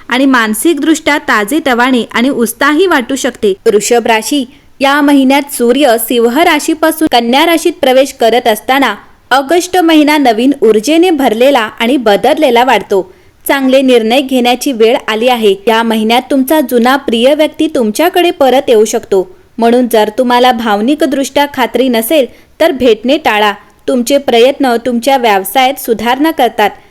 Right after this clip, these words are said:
सातत्यपूर्ण राहा आणि चांगल्या सल्ल्याचे पालन करा. या महिन्यात वृषभ राशी, तुमचे व्यावसायिक क्षेत्र शक्यतांनी भरलेलं आहे.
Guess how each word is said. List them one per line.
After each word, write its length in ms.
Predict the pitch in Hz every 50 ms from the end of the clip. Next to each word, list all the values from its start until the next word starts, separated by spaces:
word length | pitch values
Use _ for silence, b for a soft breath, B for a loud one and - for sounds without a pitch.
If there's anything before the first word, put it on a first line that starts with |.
| b b b
सातत्यपूर्ण 880 | - - 277 254 247 - - 294 302 311 - 370 370 - 302 285 277 277
राहा 320 | 294 285 262 233 226 285 269
आणि 340 | 247 - - 233 240 254
चांगल्या 440 | 262 262 - 226 220 214 214 233 247
सल्ल्याचे 560 | 285 - - 214 208 208 214 226 226 - 247
पालन 400 | 277 - 247 214 196 202 226 247
करा. 280 | 247 - 226 202 196 190 190 - - 233
या 200 | 254 247 247 254
महिन्यात 400 | 240 233 233 226 226 233 247 247 247
वृषभ 380 | 220 202 190 - 262 269 254
राशी, 420 | 254 240 226 220 - 294 285 240 b b b b b _
तुमचे 320 | 302 302 294 277 - 349 339
व्यावसायिक 560 | 285 262 233 214 190 190 - 285 285 294 294
क्षेत्र 460 | - - - 247 233 - 262 262 240 254
शक्यतांनी 720 | - - 247 - - _ - 339 - - 349 320 302 339
भरलेलं 460 | 330 302 277 226 196 220 240 247 240
आहे. 220 | 233 220 214 196